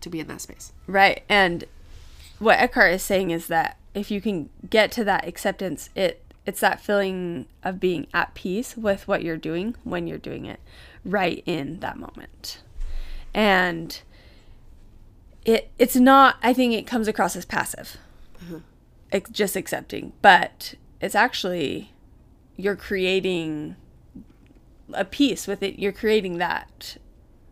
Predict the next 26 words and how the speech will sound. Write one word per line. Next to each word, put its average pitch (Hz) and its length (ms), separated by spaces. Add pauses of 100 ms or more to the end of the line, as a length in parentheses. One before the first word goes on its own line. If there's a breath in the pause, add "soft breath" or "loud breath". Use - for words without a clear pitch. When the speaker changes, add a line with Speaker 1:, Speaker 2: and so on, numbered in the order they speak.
(240)
Speaker 2:
just - 600 (1120 soft breath)
presence 226 580
in 208 160
that 175 160
moment. - 480
You're 190 120
not, 185 160
it's 208 160
not 220 180
passive. - 600 (420)
Speaker 1:
Uh-huh. 190 240 (100)
And, 190 260
and 180 360
Eckhart 190 260
Tolle 170 140
says, 160 180
"You're 170 100
bringing 190 360
something," 175 320
I 180 180
even 180 180
like 160 160
how 170 120
he 156 60
says 156 240
it. - 100